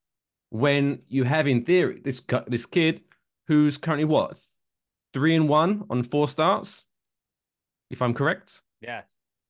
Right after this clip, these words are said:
Speaker 2: Yeah.
Speaker 1: Three in a row? 'Cause I think he's played, 'cause it, 'cause it was the Jets, but he only played half that game and then three starts,
Speaker 2: Okay, so
Speaker 1: right?
Speaker 2: three, yeah, three and oh. He's won three in a row, but, but yeah.
Speaker 1: Yeah.
Speaker 2: And, I mean,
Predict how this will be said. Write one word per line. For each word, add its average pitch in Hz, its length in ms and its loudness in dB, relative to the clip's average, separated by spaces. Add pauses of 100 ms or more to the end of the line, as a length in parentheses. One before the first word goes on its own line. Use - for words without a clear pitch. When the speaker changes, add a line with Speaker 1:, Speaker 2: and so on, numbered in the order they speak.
(300)
Speaker 2:
Yeah. 110 180 -10
Speaker 1:
Three 156 180 0
in 160 60 2
a 160 40 0
row? 160 400 0 (440)
'Cause 127 120 0
I 135 40 2
think 185 140 0
he's 170 80 2
played, 139 300 -2
'cause 113 160 -4
it, 107 100 -12 (400)
'cause 110 100 -6
it 110 100 -2
was 107 160 -4
the 104 100 -4
Jets, 143 260 -2
but - 140 -4
he 101 60 0
only 101 100 0
played 95 260 -4
half 92 220 -2
that 80 160 -6
game 78 180 -6
and 80 80 -4
then 80 220 -6 (560)
three 87 160 -4
starts, 120 220 -8
Speaker 2:
Okay, 120 140 -10
so - 100 -12
Speaker 1:
right? 117 140 -10
Speaker 2:
three, 123 360 -8
yeah, 110 160 -12
three 123 160 -8
and 117 100 -8
oh. 95 360 -10 (180)
He's 98 120 -20
won 117 220 -12
three 98 160 -16
in 92 80 -16
a 90 40 -18
row, 80 200 -18
but, 80 120 -20
but 82 180 -20 (360)
yeah. 147 280 -4 (300)
Speaker 1:
Yeah. 139 200 -2
Speaker 2:
And, 131 80 -8
I 139 80 -10
mean, 151 320 -10